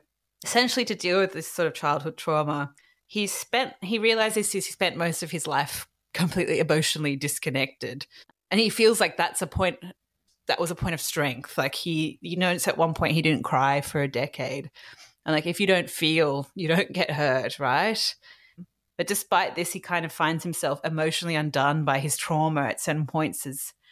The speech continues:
an adult. And he goes through some particularly awful situations.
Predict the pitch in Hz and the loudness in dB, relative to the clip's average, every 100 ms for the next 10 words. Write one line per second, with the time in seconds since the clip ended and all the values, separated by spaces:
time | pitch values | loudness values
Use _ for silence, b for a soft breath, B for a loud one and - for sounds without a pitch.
0 | b b 170 - 269 214 160 156 170 196 | b b -2 0 0 0 0 2 0 -4
1 | 180 _ _ - 170 175 - 175 160 147 | -6 _ _ 0 0 0 -4 -8 -8 -8
2 | 156 165 143 160 143 - 143 147 147 127 | -10 -10 -8 -6 -6 -4 -4 -4 -4 -4
3 | 139 - - 131 131 135 143 123 160 - | -4 -8 -4 0 2 2 0 2 0 -2